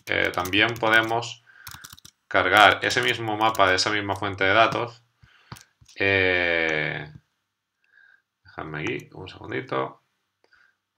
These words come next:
A ver si Tile Layer, tengo aquí. Fijaros que el servicio sigue siendo de la nasa, nasa, noche, nasa. Vale, fijaos que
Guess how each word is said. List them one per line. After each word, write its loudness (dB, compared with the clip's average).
A -8
ver -8
si -8
Tile -6
Layer, 0
tengo -10
aquí. -4
Fijaros -2
que -2
el 0
servicio -4
sigue -4
siendo -6
de -4
la -4
nasa, -6
nasa, -10
noche, -8
nasa. -10
Vale, -10
fijaos -8
que -4